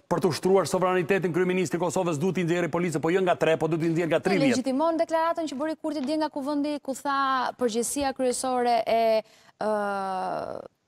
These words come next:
Speaker 2: personave të cilët nuk duhet të lejonin që të rrëmbeheshin tre policët është e Kforit, sepse në ato zonë duhet të mbaj përgjegjësi Kfori. Sepse shpesh unë dëgjoj në
Speaker 1: Jo,
Speaker 2: studio,
Speaker 1: jo,
Speaker 2: jo.
Speaker 1: nuk e legjitimoj thirrjen, sepse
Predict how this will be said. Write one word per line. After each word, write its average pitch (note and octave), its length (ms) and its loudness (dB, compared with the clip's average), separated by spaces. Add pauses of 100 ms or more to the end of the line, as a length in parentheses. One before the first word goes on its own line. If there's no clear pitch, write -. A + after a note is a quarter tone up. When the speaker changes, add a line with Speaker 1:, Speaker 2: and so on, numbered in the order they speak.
Speaker 2:
personave A#3+ 560 2
të A3 80 -4
cilët A#3 320 0
nuk A#3+ 160 0
duhet B3 240 2
të A3+ 140 -2
lejonin A3+ 420 2
që A3+ 160 -4
të A3+ 80 0
rrëmbeheshin G#3 680 0
tre A3 160 -2
policët A#3+ 460 -4
është B3 220 -4
e - 20 -8
Kforit, A#3+ 400 -2
sepse - 240 -6
në A3+ 240 -4
ato B3 160 -2
zonë A3 320 -4
duhet A#3 240 2 (360)
të A3 100 -2
mbaj A3 180 4
përgjegjësi G#3+ 380 -2
Kfori. D3+ 340 -4 (400)
Sepse A#3 240 -2
shpesh F4 320 -2
unë D4 80 2
dëgjoj C#4 240 2
në C#4 80 2
Speaker 1:
Jo, C#4 160 2
Speaker 2:
studio, D4 220 -2 (220)
Speaker 1:
jo, C4 180 4
Speaker 2:
jo. D#3+ 100 4 (160)
Speaker 1:
nuk E3+ 320 2
e A3 80 4
legjitimoj D#3+ 640 2 (340)
thirrjen, C3 480 0 (840)
sepse D#3 380 0